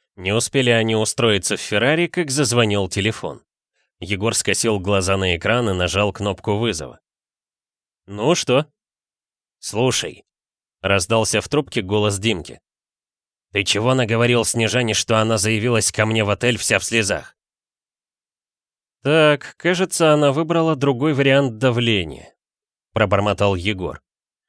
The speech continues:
«Если не получилось со мной напрямую, значит, стала действовать через друга.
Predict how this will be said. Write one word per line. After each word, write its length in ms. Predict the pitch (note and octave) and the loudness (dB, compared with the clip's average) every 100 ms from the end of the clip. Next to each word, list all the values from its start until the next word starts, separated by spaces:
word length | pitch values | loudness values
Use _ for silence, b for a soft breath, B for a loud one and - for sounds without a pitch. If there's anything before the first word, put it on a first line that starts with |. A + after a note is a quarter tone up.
| _ _ _ _ | _ _ _ _
«Если 360 | F2+ A#2 - C3+ | -2 -2 0 0
не 120 | C3 | 2
получилось 540 | B2+ C3 B2+ C#3+ C3 | 2 0 2 2 2
со 160 | - C3+ | 2 2
мной 180 | C3 C3 | 2 0
напрямую, 540 | C3 C3 C3+ E3+ F3+ | 0 2 2 2 0
значит, 360 | D3 D#3+ - C#3+ | 0 -2 0 -4
стала 320 | - D#3 D3+ | 0 2 2
действовать 520 | C#3 D#3 - D#3 C#3 | 2 -2 0 -2 -2
через 340 | - C#3+ C#3 A#2 | 0 2 2 2
друга. 400 | A#2 F#2+ E2+ | 0 0 -4